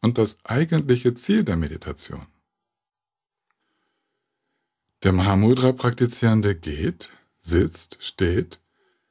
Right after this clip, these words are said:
liegt, spricht, schreibt,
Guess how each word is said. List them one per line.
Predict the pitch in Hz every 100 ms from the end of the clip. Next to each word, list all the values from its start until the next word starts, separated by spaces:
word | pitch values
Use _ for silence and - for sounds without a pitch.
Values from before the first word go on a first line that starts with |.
| _ _
liegt, | 175 190 190 - - _ _ _ _
spricht, | - - 147 147 - - _
schreibt, | - - 110 110 113 117 -